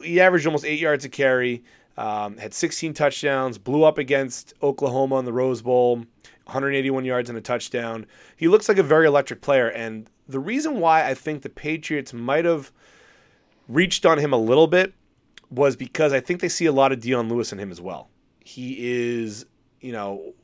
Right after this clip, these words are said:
one of those electric runners, like I mentioned. He can catch the ball in the backfield when asked upon. He was a scat back before, um, he, he took over workhorse duties or somewhat workhorse duties last year. So I just think that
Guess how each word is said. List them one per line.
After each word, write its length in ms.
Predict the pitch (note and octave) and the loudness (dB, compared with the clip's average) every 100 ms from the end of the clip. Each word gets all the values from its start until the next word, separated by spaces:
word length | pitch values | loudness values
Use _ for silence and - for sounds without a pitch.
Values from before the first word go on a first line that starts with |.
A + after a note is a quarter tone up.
| _ | _
one 200 | - D3 | -2 0
of 60 | D#3 | 4
those 180 | D3+ A#2+ | 4 4
electric 340 | B2+ C#3 C#3 | 0 0 -2
runners, 380 | C#3 C#3 C#3 B2+ | 0 2 2 0
like 120 | B2 | 0
I 60 | A#2+ | -2
mentioned. 540 | A#2+ A#2+ B2+ A#2+ A2+ - - - - _ | -2 -6 -6 -8 -8 -14 -20 -20 -20 _
He 120 | - | -14
can 120 | A2+ | -10
catch 220 | A#2 D3+ D3+ | -2 0 0
the 100 | D3+ | 4
ball 180 | D3+ D3+ | 8 8
in 20 | |
the 80 | C3 | 8
backfield 460 | C3 B2+ - C#3 | 4 4 2 2
when 100 | A#2+ | 2
asked 260 | A#2+ A#2 - | -2 -4 -8
upon. 400 | A2+ A#2+ A#2 A2 | -6 -4 -2 -4
He 120 | G2+ | -4
was 200 | G#2+ C#3+ | 2 4
a 60 | D3+ | 2
scat 360 | - C#3 B2+ | 2 4 4
back 300 | - B2 A#2 | 4 2 0
before, 640 | - - - C3+ B2 G#2+ - | -6 -6 4 6 8 6 -2
um, 360 | - G#2 G2 G#2 | -10 -8 -10 -12
he, 300 | G#2+ G#2+ G#2+ _ | -10 -10 -10 _
he 100 | - | -18
took 280 | - B2+ A2+ | -4 -4 4
over 240 | A#2 G#2+ | 2 4
workhorse 580 | G#2+ A2+ A#2+ A2+ A#2+ G#2 | -2 0 0 0 -2 -4
duties 340 | - A#2 G#2+ G2+ | -4 -4 -4 -6
or 160 | G2 - | -8 -10
somewhat 340 | - C#3 A#2+ G2+ | -4 0 0 -2
workhorse 420 | G#2 G2 A2 G2 | -4 -4 -6 -6
duties 260 | A2+ G2+ F#2+ | -8 -8 -6
last 300 | G#2+ A2+ - | -6 -6 -8
year. 220 | G2 G2 - - - - - - - - | -10 -10 -16 -20 -20 -20 -20 -20 -20 -18
So 520 | - F#3+ F#3 F3 E3 - _ | 2 10 12 12 8 0 _
I 160 | - G#3+ | 2 4
just 220 | D4+ - | 4 6
think 160 | G3 E3+ | 6 8
that 280 | D#3+ C#3+ | 6 6